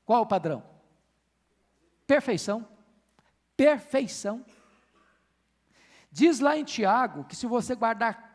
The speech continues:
toda a lei e tropeçar num único ponto, você é culpado da lei inteira. Como assim? Quer dizer que se eu fizer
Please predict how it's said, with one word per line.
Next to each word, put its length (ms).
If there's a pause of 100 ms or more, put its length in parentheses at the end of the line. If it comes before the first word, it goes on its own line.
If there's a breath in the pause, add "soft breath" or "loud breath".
(160)
toda 300
a 20
lei 520
e 40
tropeçar 560
num 320
único 340
ponto, 640 (300 soft breath)
você 140
é 40
culpado 360
da 40
lei 120
inteira. 440 (1300)
Como 240
assim? 420 (2000 loud breath)
Quer 200
dizer 440
que 640
se 160
eu 60
fizer 500